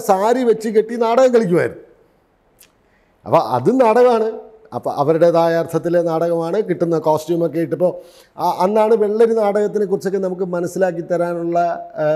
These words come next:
ഒരു സാഹചര്യം ഉണ്ടായത്. അപ്പോൾ കൃഷിയിടങ്ങളിൽ നാടകം നടക്കും. അവിടെ, ആ, ആ കൃഷി നശിപ്പിക്കാൻ വരുന്ന മൃഗങ്ങളിൽ നിന്നും രക്ഷ, ആ, അതിൽ നിന്ന് ഈ കൃഷിയെ രക്ഷിക്കാൻ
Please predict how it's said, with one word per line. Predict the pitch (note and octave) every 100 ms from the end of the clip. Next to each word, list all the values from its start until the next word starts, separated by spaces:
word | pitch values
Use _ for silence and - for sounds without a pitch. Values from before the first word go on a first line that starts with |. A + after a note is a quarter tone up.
| D#3 D3+
ഒരു | D3+ D3+
സാഹചര്യം | E3 E3 F#3 E3 C#3
ഉണ്ടായത്. | B2+ B2+ B2+
അപ്പോൾ | D3+ D#3 - _ -
കൃഷിയിടങ്ങളിൽ | F3+ - B3+ F#3+ E3+ D#3 D3+ D#3 C#3+
നാടകം | C3 C3+ C#3 B2+
നടക്കും. | A2 G#2 G#2 G#2+ _ _ _ _ C3
അവിടെ, | D#3+ G3 F3 C#3+ - C#3
ആ, | C#3 C3+ C3+ C#3 D3+
ആ | D3+ -
കൃഷി | D3 - G#3+ D3
നശിപ്പിക്കാൻ | C3 F#3+ F3+ F3 E3 D#3
വരുന്ന | D3 D3
മൃഗങ്ങളിൽ | C3+ C#3 D#3 E3+ E3+ D#3+
നിന്നും | D3 C#3+ C#3+ C#3
രക്ഷ, | C3+ F#3+
ആ, | E3+ - _ _ _ _ - C3+ C3+ C3 B2 C3 A2+ - C#3+
അതിൽ | F3
നിന്ന് | G#3 G3+ - D#3+
ഈ | E3
കൃഷിയെ | D3 C3 A3 F#3
രക്ഷിക്കാൻ | D3 D#3+ D#3